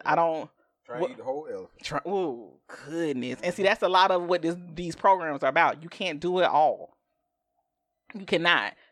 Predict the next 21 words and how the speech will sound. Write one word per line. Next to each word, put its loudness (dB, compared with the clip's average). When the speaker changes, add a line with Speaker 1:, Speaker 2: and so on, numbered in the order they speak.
Speaker 1:
They 0
say 2
dissertation, -2
that 2
means -8
page, 0
that -2
means -8
the -12
first 0
two -12
pages -2
of -10
chapter -2
one. -12
Speaker 2:
Mm-hmm. -20
Speaker 1:
Okay, 2
now -2
give -8
me -6
page 0